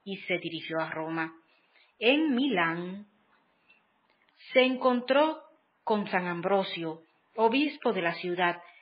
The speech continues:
que será el que facilite y ayude la conversión de San Agustín, que sucedió en el año trescientos ochenta y siete. Decide regresar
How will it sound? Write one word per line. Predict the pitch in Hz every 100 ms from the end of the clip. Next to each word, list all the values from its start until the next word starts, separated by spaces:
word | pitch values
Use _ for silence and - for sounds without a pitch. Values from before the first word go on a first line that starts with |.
| _ _ _ _ _ _ _ _ _ -
que | 254 254
será | 254 247 302 311 - -
el | 220 214 -
que | 214
facilite | 214 202 202 254 277 175
y | 190
ayude | 190 180 214 240
la | 240 202
conversión | 180 170 160 180 175
de | 175
San | 175 175
Agustín, | 170 175 - 180 170 165 - _ _ _ _ _ _ _ -
que | 220
sucedió | 262 247 254 285
en | 311 277
el | 247 233
año | - 262 247 190 180
trescientos | 175 170 180 175 180
ochenta | 180 180 175
y | 170 165
siete. | 240 233 170 165 - - _
Decide | 175 185 185 214 233 262 247
regresar | 202 160 156 - 220 226 240 -